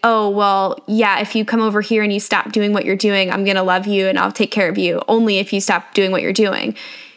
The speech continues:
He sat down with them in the middle of their brokenness and loved them right where they were. And so I think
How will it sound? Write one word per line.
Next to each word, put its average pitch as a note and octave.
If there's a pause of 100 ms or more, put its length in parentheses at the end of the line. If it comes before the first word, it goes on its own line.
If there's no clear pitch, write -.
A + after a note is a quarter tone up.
(120)
He C4
sat -
down A#3+
with A#3+
them G3+
in A3
the G#3
middle G3+
of F#3+
their G3
brokenness B3+ (520)
and G#3 (140)
loved A3+
them - (280)
right A#3+
where C#4+
they D4
were. D4
And A3+
so A#3+
I A#3
think C4+